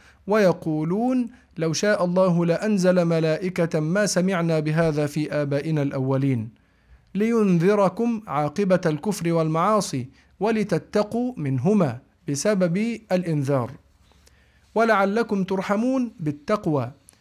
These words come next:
وفائدة حرف الترجي التنبيه على أن التقوى غير موجب، والترحم من الله سبحانه وتعالى تفضل، وأن المتقي ينبغي ألا يعتمد على تقواه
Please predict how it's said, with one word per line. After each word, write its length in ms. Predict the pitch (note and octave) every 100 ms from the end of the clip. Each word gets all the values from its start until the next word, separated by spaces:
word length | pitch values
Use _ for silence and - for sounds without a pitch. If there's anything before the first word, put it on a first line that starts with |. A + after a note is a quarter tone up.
| _ _
وفائدة 600 | G3+ G3 G#3+ B3+ B3 G#3 F#3+
حرف 320 | - A3 F#3+ F3
الترجي 840 | F3 E3+ G3+ F3+ E3 G#3+ A3 - D3+
التنبيه 720 | - D#3 D3 D#3 G#3+ F3 D#3+
على 400 | E3 E3+ D3+ D3+
أن 220 | F#3 E3+
التقوى 680 | D3 - G3 F#3+ F3+ F#3+ F#3
غير 320 | D#3 G3+ F#3+
موجب، 560 | E3+ E3 G#3 F#3+ C#3 A#2+ - _ _ _ -
والترحم 640 | B2 - D#3 F#3+ - E3+ C#3+
من 340 | C3 C#3+ D3
الله 340 | D3 F3+ E3
سبحانه 500 | C#3+ C#3 - F#3 D#3
وتعالى 540 | D3 D3+ E3+ G#3 A3+ A#3
تفضل، 600 | A3 F3 D3 C3+ A#2 B2 _ - - -
وأن 340 | D#3 G#3+ G#3
المتقي 1040 | F#3+ F3+ E3+ E3+ G#3 G#3 G3 F#3 G#3+ A#3 F#3
ينبغي 640 | D#3 D3+ F#3 F#3+ C#3+ B2 -
ألا 360 | F#3 F3+ E3 D#3
يعتمد 720 | D#3 D3 C#3 F#3+ G3 D#3+ C#3+
على 340 | C#3+ F#3 E3
تقواه 720 | D3+ D3+ F3 F#3+ G3+ F3 G3